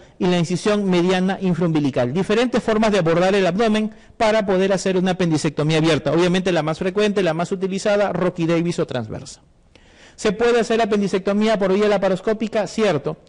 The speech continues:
Se utilizan solo tres puertos, uno en el ombligo, uno en hipogastro y uno en fosa ilíaca izquierda, y a través de ellos se puede hacer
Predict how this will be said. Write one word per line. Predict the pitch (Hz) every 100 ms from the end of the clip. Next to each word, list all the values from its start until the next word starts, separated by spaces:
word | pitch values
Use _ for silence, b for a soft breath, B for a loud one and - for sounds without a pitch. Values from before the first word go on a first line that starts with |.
| B B
Se | -
utilizan | 175 190 208 196 190
solo | 208 196
tres | 185 190
puertos, | - 226 202 175 175 -
uno | 190 180
en | 170
el | 156
ombligo, | 170 214 220 185 185
uno | 185 180 180
en | 175
hipogastro | 160 175 202 190 190
y | 180
uno | 170
en | 175
fosa | 185 185 175
ilíaca | 180 175
izquierda, | - 214 185 170 - B B
y | 196 214
a | 214
través | 202 202
de | 196 196
ellos | 175 170
se | 160 151
puede | 180 175
hacer | 170 - 180 180